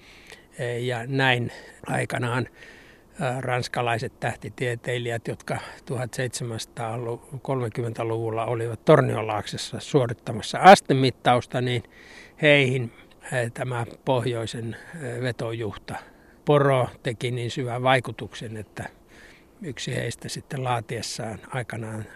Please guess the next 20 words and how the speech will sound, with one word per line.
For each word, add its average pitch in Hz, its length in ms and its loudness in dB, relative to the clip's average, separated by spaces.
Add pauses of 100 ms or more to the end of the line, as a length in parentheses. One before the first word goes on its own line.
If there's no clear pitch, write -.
(360)
ää, 117 160 -10
tähtikartan 120 800 0
tämän 123 260 -6
retken 123 420 -2
jälkeen, 139 500 6 (640)
niin, 123 340 -4 (160)
ää, 135 80 -4
muodosti 127 520 -4
sinne 113 380 -6 (160)
pohjoiselle 131 640 2
taivaalle – 127 680 8 (360)
ihan 117 300 -4
oikeaan 131 520 6
paikkaan 123 560 12
kyllä 117 320 -2 (240)
sijoittelua 113 680 -4
ajatellen 113 720 -6 (540)
poron 135 480 6
tähtikuvion, 110 760 -8
mutta 110 400 -10